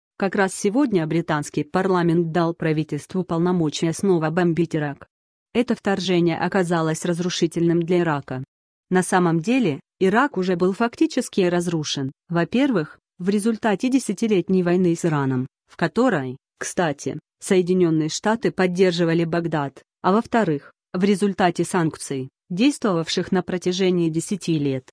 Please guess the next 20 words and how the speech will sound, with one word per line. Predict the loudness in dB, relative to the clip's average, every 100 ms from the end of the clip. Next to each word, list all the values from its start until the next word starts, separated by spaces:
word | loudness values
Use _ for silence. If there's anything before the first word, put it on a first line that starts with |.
| _
Вводившие | -2 2 4 4 0 0 0
эти | -2 -4
санкции | -2 0 0 -2 -2 -2
авторитетные | -2 -2 -2 0 -4 -2 -2
дипломаты | 0 -2 2 2 2 0 0
называли | 0 0 -2 0 0
их | 0 -2 -2
геноцидом, | 2 2 2 -2 -4 -2 -6 -8 _ 0
а |
некоторые | 4 4 2 -2 0 -2
в | 0
знак | 0 0 -2
протеста | -4 -2 -2 0 -2
подали | 0 0 2 2 2
в |
отставку. | 0 -4 -4 -4 -4 -8 -8 -8 _ _ _ 0
Они | 2 4
уничтожили | 4 0 -2 0 0 2 0
гражданское | 0 0 0 0 -2 -2 0 2
общество, | 0 0 -4 -6 -4 -6